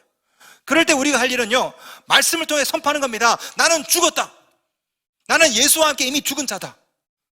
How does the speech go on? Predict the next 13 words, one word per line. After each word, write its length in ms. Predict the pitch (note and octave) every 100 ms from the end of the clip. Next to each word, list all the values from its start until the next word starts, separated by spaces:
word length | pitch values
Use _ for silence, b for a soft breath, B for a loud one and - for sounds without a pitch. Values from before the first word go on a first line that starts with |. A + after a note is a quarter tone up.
| _ _ _ _ _
바로 200 | - D3+
여기에 520 | F3+ B3 G3 A3+ C4 _ b b b b b
마귀의 460 | C#3+ F3 G3+ B3+ F#3
유혹과 540 | B3 C4+ B3 - A#3
시험을 420 | A3 - C4 A#3+ F#3
무력화시킬 560 | C#3+ B3 A#3 - A3
수 120 | -
있는 140 | F#3+ G3
비결이 280 | - F3 F3
있습니다. 420 | - A#2+ G2+ _ _ _ _
뭡니까? 380 | - F3 B3 - - _ _ _ -
기도와 340 | C4+ C4 F#3+
말씀이죠. 540 | D#3+ D3 G3 C#3 -